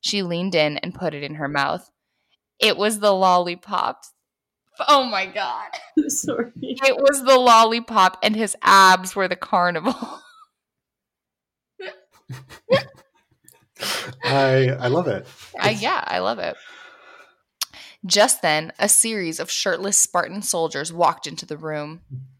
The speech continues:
Speaker 3: Just then.
Speaker 1: Just then.
Speaker 3: <laughs> Just then.
Speaker 1: They were like, "We heard about a carnival."
Speaker 3: <laughs> There's a party going on,
Speaker 1: <laughs>
Speaker 3: and we want in.
Speaker 1: Yeah.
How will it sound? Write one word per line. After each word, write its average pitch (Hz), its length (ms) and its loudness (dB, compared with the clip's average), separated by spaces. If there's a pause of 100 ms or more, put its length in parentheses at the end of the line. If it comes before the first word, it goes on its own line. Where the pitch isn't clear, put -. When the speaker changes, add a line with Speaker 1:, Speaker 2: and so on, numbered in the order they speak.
(160)
Speaker 3:
Just - 400 -6
then. 107 420 -4 (240)
Speaker 1:
Just 196 300 0
then. 185 560 -2
Speaker 3:
<laughs> - 80 -10
Just 277 240 0
then. - 360 -6
Speaker 1:
They 202 120 4
were 196 120 6
like, 185 180 4 (100)
"We 208 220 -6
heard 185 200 -4
about - 200 -4
a 143 40 -14
carnival." 160 800 -2 (500)
Speaker 3:
<laughs> - 280 4 (920)
There's 135 160 2
a 165 40 6
party 139 320 10
going 113 260 6
on, 104 220 4
Speaker 1:
<laughs> - 720 -2
Speaker 3:
and 139 120 0
we 143 100 8
want 135 260 6
in. 120 480 2
Speaker 1:
Yeah. 254 500 2